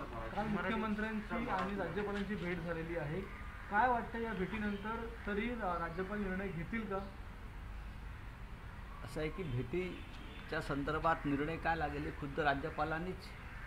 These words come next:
Speaker 2: त्यांच्या कृतीतून दाखवायला हवं. नक्कीच काल खूप दिवसांनी मुख्यमंत्री उद्धव ठाकरे, उपमुख्यमंत्री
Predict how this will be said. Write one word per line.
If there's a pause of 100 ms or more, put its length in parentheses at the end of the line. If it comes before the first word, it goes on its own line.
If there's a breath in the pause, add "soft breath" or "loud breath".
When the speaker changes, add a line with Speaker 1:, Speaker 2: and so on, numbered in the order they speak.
(140)
Speaker 2:
त्यांच्या
कृतीतून
दाखवायला
हवं. (1120)
नक्कीच
काल (100)
खूप
दिवसांनी (160)
मुख्यमंत्री (1200)
उद्धव
ठाकरे,
उपमुख्यमंत्री